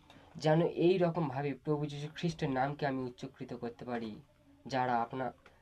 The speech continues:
যারা আমার এই ভিডিও দেখছেন, প্রার্থনা করবেন যেন আমি, যেন এইভাবে যেন প্রভু যীশু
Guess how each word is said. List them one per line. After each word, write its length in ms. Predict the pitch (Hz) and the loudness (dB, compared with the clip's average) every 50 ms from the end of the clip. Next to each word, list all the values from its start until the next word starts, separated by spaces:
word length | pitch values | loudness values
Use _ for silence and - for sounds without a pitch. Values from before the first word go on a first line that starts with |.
| _ - | _ -4
যারা 420 | 123 143 143 139 147 147 160 160 - | 2 4 6 6 6 4 2 0 -4
আমার 180 | - 127 127 127 | -4 -4 -4 -2
এই 80 | 127 120 | -4 -4
ভিডিও 340 | 110 120 123 139 135 123 | -6 -6 -6 -4 -4 -4
দেখছেন, 480 | 120 131 123 127 - - 131 110 110 107 - _ _ _ _ _ _ - | -4 -6 -6 -8 -8 -8 -8 -8 -8 -10 -14 _ _ _ _ _ _ -6
প্রার্থনা 460 | 123 117 - - - - 123 110 - | -4 -4 -4 -6 -10 -12 -10 -8 -8
করবেন 460 | - - 117 110 113 113 113 110 113 - - _ _ _ _ - | -8 -8 -10 -10 -8 -8 -10 -10 -12 -14 -20 _ _ _ _ -6
যেন 120 | - 131 131 - - | -2 -2 -2 0 0
আমি, 400 | 120 123 131 135 135 123 113 113 - _ _ _ _ _ _ _ | 0 0 0 0 0 -2 -4 -6 -10 _ _ _ _ _ _ _
যেন 160 | - 131 131 135 | -6 -4 -4 -2
এইভাবে 640 | - - 131 151 160 151 131 127 120 120 113 107 | -2 -2 0 0 -2 -2 -4 -6 -6 -6 -6 -4
যেন 220 | - 120 120 117 | -4 -2 -2 -2
প্রভু 320 | - - - 139 135 127 127 | -4 -4 -4 -4 -4 -4 -6
যীশু 180 | 123 - - | -8 -12 -14